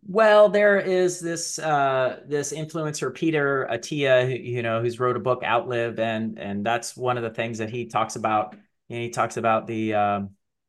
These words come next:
octogenarian Olympics or whatever. And, uh, there, there was probably papers that associate, uh, poor, uh, hand grip strength as, like, sort of a poor man's test for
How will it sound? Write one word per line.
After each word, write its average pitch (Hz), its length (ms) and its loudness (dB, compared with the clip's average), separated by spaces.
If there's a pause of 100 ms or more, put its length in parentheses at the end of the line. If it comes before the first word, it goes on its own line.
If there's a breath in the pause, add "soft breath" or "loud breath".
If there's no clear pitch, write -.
(120)
octogenarian 127 800 0
Olympics 127 760 0 (180)
or 113 120 -4
whatever. 117 400 -4
And, 113 360 -4
uh, 110 220 -4 (420 loud breath)
there, 185 240 4
there 180 120 6
was 180 120 6
probably 160 540 2
papers 165 440 -2
that 135 160 2
associate, 131 800 -4
uh, 120 280 2
poor, 139 520 0
uh, 113 220 -6
hand 156 560 -4 (100)
grip 156 240 -2
strength 123 480 -2 (400)
as, 127 220 2
like, 127 260 4
sort 139 200 0
of 113 60 -4
a 110 60 -2
poor 160 260 2
man's 147 300 -2
test 143 400 0
for 120 520 0